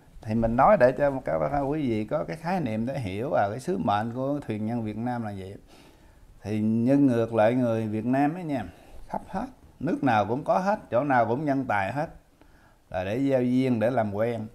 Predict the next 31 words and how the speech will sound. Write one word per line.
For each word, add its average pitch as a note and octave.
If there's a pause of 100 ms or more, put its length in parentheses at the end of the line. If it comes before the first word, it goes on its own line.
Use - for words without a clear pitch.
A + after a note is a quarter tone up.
(320)
để A2
khi D#3 (560)
mà F#2 (800)
lặp G2
lại F#2+
cái C#3+
đời G#2
Thượng G2+
Nguồn B2+
á, D3+
đời G#2
thời F#2+
Hoàng F#2 (100)
Kim C#3+
á, D#3 (340)
mà G2
nước C#3 (100)
Việt G2
á, C#3+ (1300)
thì D3+
cũng C#3
đang, A#2
à, A#2+
hiếu D#3
kỳ F#2+
muốn C#3
hỏi G#2
mấy D3+
vị F#2+
coi, A2
à, G2+